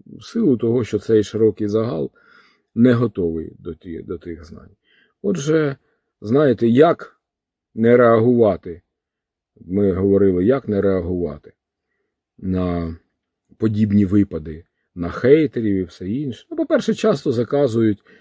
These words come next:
е, так звані конкуренти недолугі, от, або комусь не є що робити, і вони так себе поводять. Я скажу, що, знаєте, хіба це стосується вас? Хіба воно до вас долітає?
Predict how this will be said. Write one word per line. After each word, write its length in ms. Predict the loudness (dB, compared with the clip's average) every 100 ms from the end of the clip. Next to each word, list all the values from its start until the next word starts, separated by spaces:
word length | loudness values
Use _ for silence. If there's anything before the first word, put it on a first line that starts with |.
| _ _
е, 100 | -6
так 160 | -2 0
звані 340 | 0 2 2
конкуренти 720 | 2 -2 0 2 2 2 0
недолугі, 720 | 0 2 4 4 2 0 -4 -8 _ _ _ -10
от, 280 | -4 -2 0
або 200 | 0 0
комусь 360 | 0 0 -2
не 480 | -2 0 2 4 4
є 200 | 4 2
що 160 | 2 0
робити, 580 | 0 2 0 0 -4 -10 _ _ _ -8
і 320 | -2 2 2
вони 320 | 2 2 0
так 240 | 0 -6 -10
себе 360 | -14 -6 -4
поводять. 560 | -4 -4 -4 -4 -6 -12 _ _ _ -4
Я 160 | -2
скажу, 380 | -2 -2 0 0
що, 540 | -2 -2 2 2 2 0
знаєте, 380 | -2 -2 -4
хіба 260 | -6 -4 -2
це 160 | -2 -2
стосується 580 | -4 -6 -2 -2 -4
вас? 400 | -8 -10 -12 _ _ _ _ _ _ _ _ _
Хіба 300 | -4 2 4
воно 240 | 4 2 2
до 160 | 2
вас 240 | 2 0 -4
долітає? 800 | -4 0 0 -2 -6 -14 -16